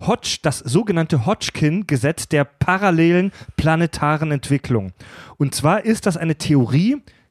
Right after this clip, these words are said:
die im Star Trek-Universum wohl zu stimmen scheint, die dort ein Wissenschaftler ausgestellt ha-, aufgestellt hat.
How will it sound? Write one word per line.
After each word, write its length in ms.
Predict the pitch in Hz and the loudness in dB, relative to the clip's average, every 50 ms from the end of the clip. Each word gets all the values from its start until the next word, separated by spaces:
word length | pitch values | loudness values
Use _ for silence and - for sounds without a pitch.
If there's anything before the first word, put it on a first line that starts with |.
| _ _ _ - | _ _ _ -8
die 100 | 123 147 | -2 0
im 140 | 147 156 151 | 0 0 0
Star 240 | - - 131 127 - | -2 -2 -2 0 0
Trek-Universum 720 | - 139 131 147 131 127 117 127 127 120 123 123 110 95 | -2 -2 -2 0 -2 0 0 0 0 2 0 0 0 0
wohl 180 | 113 123 127 - | 0 0 0 -2
zu 160 | - - 104 | -4 -6 -6
stimmen 400 | - - - 127 135 156 170 170 | -4 -2 -2 0 0 0 -2 -2
scheint, 400 | - - 175 175 190 254 - - - _ _ _ _ _ _ _ _ _ _ _ - _ - - - | -4 -4 -2 -2 -2 -4 -6 -12 -18 _ _ _ _ _ _ _ _ _ _ _ -20 _ -14 -4 -2
die 100 | 151 139 | 0 2
dort 160 | 143 143 143 | 2 2 2
ein 120 | 139 123 | 0 0
Wissenschaftler 520 | 135 147 - 180 - 147 139 - - 143 131 | 0 0 -2 -2 -2 -2 -4 -2 -2 -2 -2
ausgestellt 560 | 139 135 - - 120 - - 127 120 110 127 | -2 -2 -4 -6 -6 -4 -2 -4 -2 -2 -4
ha-, 100 | 139 - - | -6 -4 -4
aufgestellt 520 | 131 - - - 127 - 127 120 117 123 | -6 -6 -6 -8 -6 -4 -2 -2 -2 -2
hat. 160 | 131 170 - | -4 -4 -6